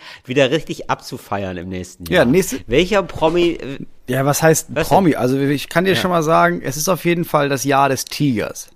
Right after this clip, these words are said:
Speaker 1: Wirklich? Ich hab das Gefühl, jedes Jahr ist das Jahr des Tigers.
Speaker 2: Es ist das Jahr
Speaker 1: Wie
Speaker 2: des
Speaker 1: oft
Speaker 2: Tigers.
Speaker 1: wiederholt sich denn das Jahr des Tigers?
Speaker 2: Hä?
Speaker 1: Ich hab wirklich das Gefühl, also das letzte Mal, als ich nachgeguckt hab, ähm, nach diesen chinesischen Sternkreiszeichen oder was das da
Speaker 2: Ja.
Speaker 1: ist,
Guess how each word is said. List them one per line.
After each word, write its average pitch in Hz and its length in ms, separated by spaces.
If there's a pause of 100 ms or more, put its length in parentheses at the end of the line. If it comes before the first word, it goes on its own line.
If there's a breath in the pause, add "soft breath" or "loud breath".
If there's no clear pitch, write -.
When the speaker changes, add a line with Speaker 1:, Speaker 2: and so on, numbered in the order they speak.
(160)
Speaker 1:
Wirklich? 123 560 (220 loud breath)
Ich 147 140
hab 196 100
das 208 120
Gefühl, 175 260
jedes 190 280
Jahr 139 140
ist 123 60
das 131 60
Jahr 127 120
des 120 120
Tigers. 127 440
Speaker 2:
Es 123 100
ist 156 180
das 185 140
Jahr 117 260
Speaker 1:
Wie 143 40
Speaker 2:
des 165 100
Speaker 1:
oft 208 140
Speaker 2:
Tigers. 202 100
Speaker 1:
wiederholt 175 320
sich 202 120
denn 185 120
das 156 160
Jahr 165 160
des 123 100
Tigers? 196 380
Speaker 2:
Hä? - 60
Speaker 1:
Ich 143 120
hab - 160
wirklich 175 260
das 156 140
Gefühl, 165 300
also 147 160
das 147 100
letzte 220 240
Mal, 190 120
als 160 100
ich 147 80
nachgeguckt 180 360
hab, 151 300
ähm, 139 540
nach 139 180
diesen 131 300
chinesischen 151 580
Sternkreiszeichen 131 840
oder 110 140
was 113 140
das 120 140
da 110 80
Speaker 2:
Ja. 110 180
Speaker 1:
ist, 113 80